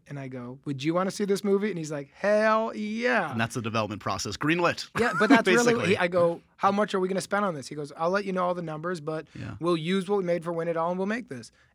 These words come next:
Speaker 1: And our thing is, is if he loves the movie and I love the movie, then we're okay.
Speaker 2: Yeah.
Speaker 1: Because his audience and my audience are close, but they're a little different, and that truly is enough for us.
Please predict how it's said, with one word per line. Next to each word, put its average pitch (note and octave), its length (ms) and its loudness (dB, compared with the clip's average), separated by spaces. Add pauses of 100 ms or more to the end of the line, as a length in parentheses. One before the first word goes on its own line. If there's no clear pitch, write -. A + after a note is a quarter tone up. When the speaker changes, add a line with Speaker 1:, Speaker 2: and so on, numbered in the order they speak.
Speaker 1:
And D3 240 -8
our E3+ 180 2
thing F#3+ 300 -4
is, C#3+ 260 -6
is C#3 320 -10
if - 140 -14
he G#3+ 320 0
loves A3+ 340 -4
the A3+ 80 -2
movie A#3 460 -2 (320)
and D3+ 100 -6
I D#3 160 -2
love G3 260 0
the G3+ 80 0
movie, G#3 440 -2 (400)
then E3 140 2
we're F#3+ 160 2
okay. G3 360 -4
Speaker 2:
Yeah. G2+ 300 -8 (240)
Speaker 1:
Because D3+ 320 -2
his G3+ 300 2
audience G3+ 300 0
and F3 80 -4
my F3+ 120 0
audience F#3+ 200 -2
are D3+ 140 -8
close, F#3+ 380 0
but E3+ 160 -8
they're D#3+ 140 -6
a - 20 -6
little D#3+ 200 -4
different, E3+ 440 -8 (100)
and D#3+ 140 -6
that F3+ 240 -4
truly A3 380 2
is D#3 100 -2
enough D#3+ 240 -6
for - 200 -14
us. - 160 -20